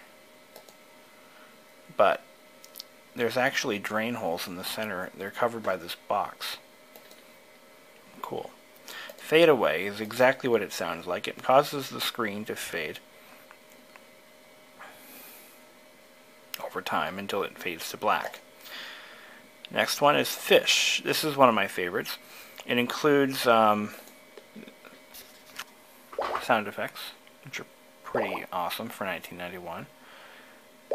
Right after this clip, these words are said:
And the sea floor actually sometimes has seaweed on it. But I can turn the sea floor off. Just like that. So it's just fish.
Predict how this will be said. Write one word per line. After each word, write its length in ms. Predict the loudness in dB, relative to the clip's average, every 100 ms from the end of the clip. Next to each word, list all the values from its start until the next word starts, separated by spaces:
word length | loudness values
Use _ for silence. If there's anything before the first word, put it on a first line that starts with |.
| -6 -8 -14 -20 -20 -20 -20 -20 -20 -20 -16 -6
And 200 | -6 -4
the 40 |
sea 300 | -4 -4 -4
floor 440 | -4 4 8 10 8
actually 460 | 4 0 -4 -4
sometimes 520 | -6 -6 -6 -6 -6
has 160 | -8 -8
seaweed 460 | -10 -10 -10 -8 -8
on 140 | -8
it. 120 | -10 -12 -6 -4 -2 -4 -8 0
But 120 | 6 6
I 60 |
can 160 | 6 2
turn 300 | 4 4 4
the 80 | 0
sea 220 | -2 -4
floor 340 | -2 2 2
off. 420 | 2 0 -6 -12 -16 -20 -20 -20 -20 -20 -20 -20 -20 -20 -20 -20
Just 160 | -14 -10
like 160 | -10 -10
that. 220 | -8 -6 -6 -8 -14 -20 -20 -20 -20 -20 -20 -20 -20 -20 -20 -12 -4
So 120 | -2
it's 120 | -4
just 320 | -2 -2 -2
fish. 540 | -8 -8 -6 -6 -8